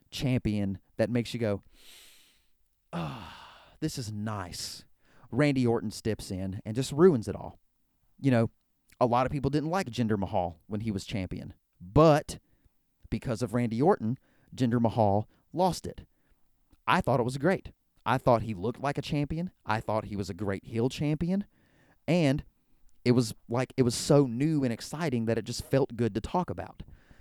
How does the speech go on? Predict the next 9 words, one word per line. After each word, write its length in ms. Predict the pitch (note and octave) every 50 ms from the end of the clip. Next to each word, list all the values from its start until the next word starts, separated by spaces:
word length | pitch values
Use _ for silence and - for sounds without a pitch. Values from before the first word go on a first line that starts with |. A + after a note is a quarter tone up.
| - -
Don't 140 | - C3+ C3+
even 140 | C#3 C3 B2+
get 100 | B2+ G#2+
me 60 | A2+
started 300 | A2+ - D3+ D3 D#3+ C3
with 140 | G2+ G2+ F2
Bray 180 | - G#2 G#2 G2
Wyatt. 440 | G2 A#2+ D#3 D3+ B2+ C3 - - - _ _ _ _ _ _ _ _ _ _ _ _ _ _ _ _ -
That 220 | - A2 G#2 G2